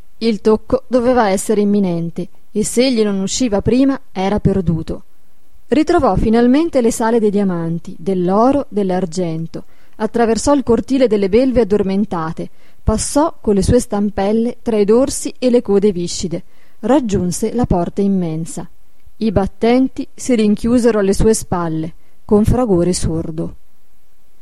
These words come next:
Il tocco suonò nell'istante. Un clamore spaventoso s'alzò dietro le mura del castello. Gracidii,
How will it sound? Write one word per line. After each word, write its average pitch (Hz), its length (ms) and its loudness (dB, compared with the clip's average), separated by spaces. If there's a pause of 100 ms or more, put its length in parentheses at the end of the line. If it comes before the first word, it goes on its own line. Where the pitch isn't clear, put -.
(600)
Il 240 260 -2
tocco 240 560 0
suonò 220 460 2
nell'istante. 175 920 -4 (400)
Un 220 220 2
clamore 214 500 2
spaventoso 208 880 2 (360)
s'alzò 214 540 2
dietro 214 380 4
le 196 100 4
mura 233 280 4
del 202 180 0
castello. 165 760 -4 (580)
Gracidii, 214 840 2